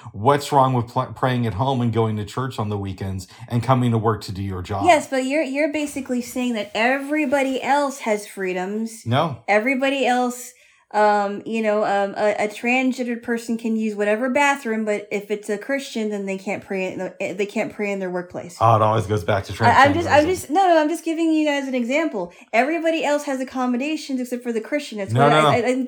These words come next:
Speaker 2: I, I think there's, um, I, I think that there is some, um, I, I have to push back on that.
Speaker 1: Okay, let me
Speaker 2: I, it just seems that way to me.
Speaker 1: Let
Speaker 2: It,
Speaker 1: me,
Speaker 2: it,
Speaker 1: let
Speaker 2: it,
Speaker 1: me,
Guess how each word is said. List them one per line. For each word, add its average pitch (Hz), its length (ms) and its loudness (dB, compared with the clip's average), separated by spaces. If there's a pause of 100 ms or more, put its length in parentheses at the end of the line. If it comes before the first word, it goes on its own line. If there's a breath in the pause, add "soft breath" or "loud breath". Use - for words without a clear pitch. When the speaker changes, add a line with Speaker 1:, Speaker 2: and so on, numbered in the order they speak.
Speaker 2:
I, 240 40 2
I - 40 2
think 285 240 -2
there's, 269 260 0
um, 226 240 0 (600 loud breath)
I, 240 280 6
I 240 200 2
think 262 400 -4
that 233 220 -4
there 220 200 0
is 220 460 -2
some, 202 400 -2
um, 185 680 -6 (1600 loud breath)
I, 220 80 4
I 226 120 10 (140)
have 247 120 0
to 240 60 -2
push 226 220 -4
back 190 220 -2
on 165 160 -4
that. 147 140 8
Speaker 1:
Okay, 131 280 4 (100)
let 147 280 6
me 147 340 -2 (320)
Speaker 2:
I, 247 240 6
it 285 80 6
just 330 200 -2
seems 320 300 2
that 226 200 2
way 214 140 4
to 202 80 -2
me. 196 120 -4
Speaker 1:
Let 110 160 0
Speaker 2:
It, 120 100 0
Speaker 1:
me, 120 120 -2
Speaker 2:
it, 127 40 0
Speaker 1:
let 131 120 2
Speaker 2:
it, - 20 2
Speaker 1:
me, - 140 -2